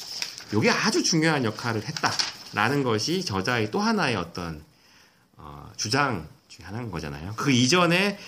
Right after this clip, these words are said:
메이지 유신 연구에서는 그다지 주목하지 않았던 것 같은데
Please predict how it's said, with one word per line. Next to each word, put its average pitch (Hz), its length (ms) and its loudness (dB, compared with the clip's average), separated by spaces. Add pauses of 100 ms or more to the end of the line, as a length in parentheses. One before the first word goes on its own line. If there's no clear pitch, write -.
(200)
메이지 156 540 4
유신 127 840 0
연구에서는 107 1080 0 (600)
그다지 185 320 2
주목하지 151 380 0
않았던 107 320 0
것 180 80 -2
같은데 92 720 -2